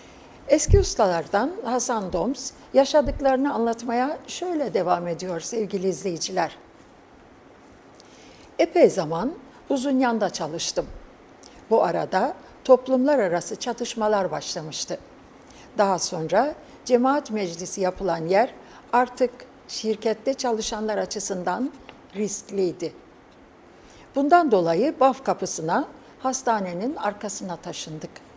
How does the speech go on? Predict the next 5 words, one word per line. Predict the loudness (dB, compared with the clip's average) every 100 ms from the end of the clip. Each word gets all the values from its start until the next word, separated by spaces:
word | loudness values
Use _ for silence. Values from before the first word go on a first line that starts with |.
| -20 -20 -20 -20 -20 -20 -2
Kendi | 2 4 2
garajımı | 2 2 2 0 -2
açıncaya | -2 -2 -4 -4 -4 -4
kadar | -6 0 0 0 -8 -20 2 10
orada | 10 10 2 -2 -2